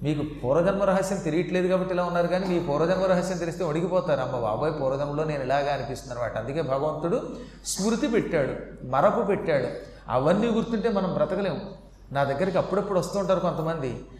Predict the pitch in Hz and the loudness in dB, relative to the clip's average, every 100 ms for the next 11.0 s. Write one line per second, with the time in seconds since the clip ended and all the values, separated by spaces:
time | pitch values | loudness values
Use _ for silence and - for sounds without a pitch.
0 | - - - 156 165 - 311 320 240 233 | -20 -20 -4 -2 -2 -2 2 2 4 6
1 | 233 226 220 226 190 165 160 151 151 - | 6 6 2 2 4 4 4 2 0 -4
2 | 165 190 220 226 214 214 202 175 - 170 | 2 2 2 0 2 2 2 2 2 0
3 | 165 143 180 214 190 190 202 202 208 202 | 0 4 6 6 4 4 4 4 4 2
4 | 196 196 240 277 - - 156 156 185 180 | 2 0 0 -2 -6 -2 0 0 0 0
5 | 196 247 160 135 123 127 - - - - | 0 0 2 2 0 -4 -6 -12 -18 -2
6 | 180 196 165 220 226 190 214 - - - | 2 4 4 4 4 4 2 -4 -8 -12
7 | - - - - - 160 202 220 226 220 | -18 -20 -16 -16 -2 4 6 6 4 4
8 | 220 190 180 208 220 208 202 214 185 185 | 2 0 0 0 4 6 6 6 2 2
9 | 202 220 185 185 175 202 214 208 190 175 | 2 0 0 4 6 6 6 2 2 2
10 | - 202 185 175 175 165 160 196 - | 2 0 2 2 2 0 -2 -2 -4